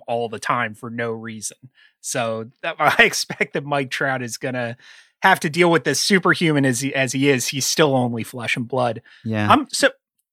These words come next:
Speaker 2: I, I was also, you know, the way that he hurt himself this time, it,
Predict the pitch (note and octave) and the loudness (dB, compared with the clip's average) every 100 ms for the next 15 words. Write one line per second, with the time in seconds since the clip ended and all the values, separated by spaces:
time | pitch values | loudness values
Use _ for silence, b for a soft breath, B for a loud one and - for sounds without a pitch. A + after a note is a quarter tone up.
0 | - D3+ D#3 F#3+ F3 F3 - B2+ G#2 B2+ | 0 2 4 0 2 0 4 2 2 2
1 | A2 F#2+ F#2 B2+ E3 G#2 G2 - G2 F#2 | 2 2 4 6 4 4 0 0 -6 -6
2 | E2+ _ - B3 - _ _ - F#2 - | -8 _ 2 2 0 _ _ -8 -6 0
3 | E2+ - F2+ E2 - E2 E2 E2 - G#2+ | 0 0 -6 -6 -4 -4 -4 -8 -8 -8